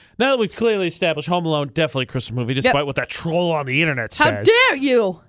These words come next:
Speaker 1: See if McCall can tell me whether or not she thinks a few of my favorites are also Christmas movies.
Speaker 2: Okay.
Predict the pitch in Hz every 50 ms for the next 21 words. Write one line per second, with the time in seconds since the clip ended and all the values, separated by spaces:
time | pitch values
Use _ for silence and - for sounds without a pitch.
0 | _ _ _ _ _ _ _ _ _ _ _ _ _ _ _ _ _ _ _ _
1 | _ - - 185 180 151 151 156 - - 175 175 170 - - 180 151 135 175 170
2 | 165 160 156 151 151 147 135 127 127 143 151 151 151 147 147 143 143 - - 147
3 | - - 147 143 - - 139 135 131 127 - 160 160 151 135 143 190 233 233 240
4 | 226 180 - 170 160 147 123 123 117 - - - - 147 143 139 135 127 120 117
5 | - _ _ - 185 190 185 - - 151 143 123 - - 131 120 - - 107 -
6 | - 120 110 101 214 214 208 196